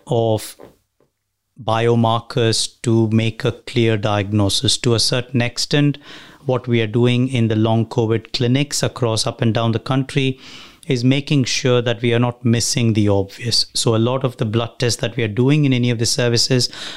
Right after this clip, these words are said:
are to ensure that we're not missing something that is treatable or identifiable or is at pointing towards a organ problem.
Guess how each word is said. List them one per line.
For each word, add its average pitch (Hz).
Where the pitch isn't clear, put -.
are 120
to 131
ensure 123
that 123
we're 113
not 120
missing 120
something 113
that 110
is 113
treatable 131
or 110
identifiable 117
or 110
is 107
at 110
pointing 123
towards 113
a 113
organ 110
problem. 95